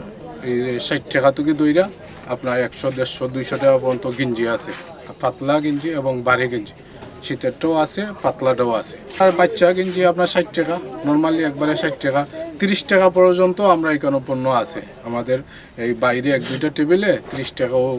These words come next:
অনেকে বেচে। আমরা বাইরে টেবিল আছে, বাইরের এই যে লেডিস একটা প্যান্ট আমরা একশো টাকা থেকে দেড়শো টাকাও রাখি, লেডিস গেঞ্জি কাপড়ের প্যান্ট যেটা।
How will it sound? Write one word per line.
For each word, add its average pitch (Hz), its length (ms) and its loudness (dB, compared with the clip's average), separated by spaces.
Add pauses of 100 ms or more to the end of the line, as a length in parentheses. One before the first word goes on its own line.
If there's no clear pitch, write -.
(120)
অনেকে 117 340 -4
বেচে। 120 240 -6 (460)
আমরা 208 160 2 (280)
বাইরে 156 360 4
টেবিল 165 240 4
আছে, 156 260 2
বাইরের 147 420 4 (360)
এই 135 100 -8
যে 156 120 4
লেডিস 165 400 4
একটা 165 220 2 (100)
প্যান্ট 165 240 4
আমরা 156 260 4 (180)
একশো 165 220 0
টাকা 170 200 2 (100)
থেকে 165 220 -2
দেড়শো 170 320 0
টাকাও 143 280 -2
রাখি, 123 280 0 (140)
লেডিস 131 240 -4 (220)
গেঞ্জি 151 260 6
কাপড়ের 143 420 2
প্যান্ট 139 260 0
যেটা। 107 200 -6